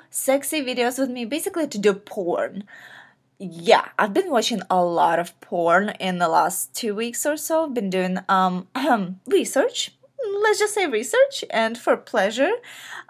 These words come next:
Um, yeah, and, you know, I've been watching a lot of content, what got me off, what gets a lot of people off, what gets really good reviews,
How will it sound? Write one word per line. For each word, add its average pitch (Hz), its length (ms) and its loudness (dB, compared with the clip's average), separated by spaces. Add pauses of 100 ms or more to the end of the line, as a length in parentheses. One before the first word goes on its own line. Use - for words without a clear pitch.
Um, 233 920 6 (260)
yeah, 269 500 4
and, 208 180 -2
you 220 60 -4
know, 214 120 2
I've 208 120 4
been 202 120 -6
watching 220 280 0
a 196 40 0
lot 190 200 2
of 180 120 -6
content, 240 800 -2
what 180 600 0 (280)
got 180 300 6
me 233 240 -4
off, 214 320 6
what 170 240 -2
gets 180 200 0
a 170 80 0
lot 175 220 2
of 185 140 -2
people 196 320 -4
off, 196 260 4
what 175 140 -8
gets - 260 -8
really 226 260 2
good 208 180 -2
reviews, 202 600 -4